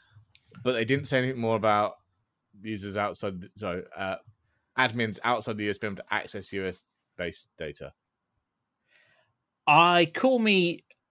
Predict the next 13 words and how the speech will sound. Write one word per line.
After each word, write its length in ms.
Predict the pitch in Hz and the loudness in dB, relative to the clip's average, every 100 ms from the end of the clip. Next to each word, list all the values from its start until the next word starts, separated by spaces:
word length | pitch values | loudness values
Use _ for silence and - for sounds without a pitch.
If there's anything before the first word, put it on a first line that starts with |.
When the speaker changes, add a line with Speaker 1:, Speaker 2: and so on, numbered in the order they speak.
| _ - | _ 4
Speaker 2:
unconvinced 640 | 151 147 135 123 110 - | 6 6 4 4 2 0
by 140 | 107 | -2
that. 200 | 104 120 - _ | -2 -4 -6 _
<laughs> 1000 | - - - - - - - _ - - _ _ - - - - - - - - _ - 135 | -4 -4 -8 -12 -16 -20 -20 _ 0 0 _ _ -6 -6 -8 -20 -20 -18 -18 -18 _ -10 0
To 80 | 202 | 4
Speaker 1:
Uh, 20 | |
Speaker 2:
me, 140 | 247 | 6
Speaker 1:
yeah. 100 | - | 8
Speaker 2:
that 160 | 92 92 | 6 4
just 260 | 165 - - | 0 -2 6
doesn't 400 | 175 160 160 156 | 6 6 0 0
sound 480 | - 147 131 120 117 | 6 6 6 2 0
right. 320 | 117 92 | 0 0